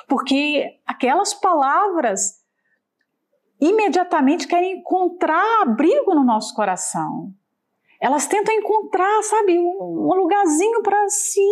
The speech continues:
esconder ali. E se nós permitirmos que essas palavras entrem,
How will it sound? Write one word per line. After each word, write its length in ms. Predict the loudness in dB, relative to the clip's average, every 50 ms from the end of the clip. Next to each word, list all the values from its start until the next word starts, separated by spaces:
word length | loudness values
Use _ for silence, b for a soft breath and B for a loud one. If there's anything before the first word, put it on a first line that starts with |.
| 2 2 0
esconder 680 | -2 -4 -4 -2 -2 0 2 4 4 4 4 2 2
ali. 400 | 2 2 2 4 4 4 2 2 -2 B B B B B 0
E 180 | 2 2 2
se 280 | 2 0 0 2 2 4
nós 440 | 4 4 4 2 0 -2 -4 -4 -2
permitirmos 640 | 0 2 2 2 2 2 0 2 2 2 2 2 0
que 80 | -2
essas 240 | -4 -4 -4 -6 -6
palavras 640 | -4 -4 -2 -2 0 0 -2 -2 -2 -2 -2 0 0
entrem, 480 | 0 0 0 0 -2 -2 -4 -4 -4